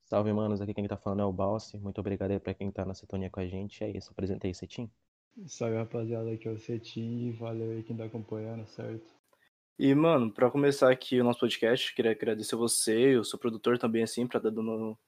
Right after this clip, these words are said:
Speaker 3: essa oportunidade, assim, pro nosso podcast. E pra começar, mano, eu queria saber como você começou na música. Tipo, como você teve seu primeiro contato, assim, com a música e com o rap?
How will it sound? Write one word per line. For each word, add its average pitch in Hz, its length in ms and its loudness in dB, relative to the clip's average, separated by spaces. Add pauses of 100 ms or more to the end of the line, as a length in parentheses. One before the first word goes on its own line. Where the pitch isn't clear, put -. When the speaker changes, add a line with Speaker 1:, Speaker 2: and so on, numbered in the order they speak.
(140)
Speaker 3:
essa 113 160 -2
oportunidade, 120 580 2
assim, - 120 -8
pro - 120 -6
nosso 110 180 -2
podcast. 113 680 0 (840)
E 170 500 4
pra 170 160 8
começar, 185 560 6
mano, 156 180 8
eu 135 40 2
queria 151 140 8
saber 156 200 4
como 175 140 2
você - 100 -2
começou 190 280 4
na 190 100 8
música. 127 580 2 (680)
Tipo, 107 840 2 (640)
como 131 280 2
você 147 160 2
teve 139 160 4
seu 143 80 2
primeiro 135 300 4
contato, 131 420 6
assim, 123 180 0
com 117 100 2
a - 20 4
música 117 400 0
e 110 60 0
com 127 120 -2
o 123 60 0
rap? 117 240 2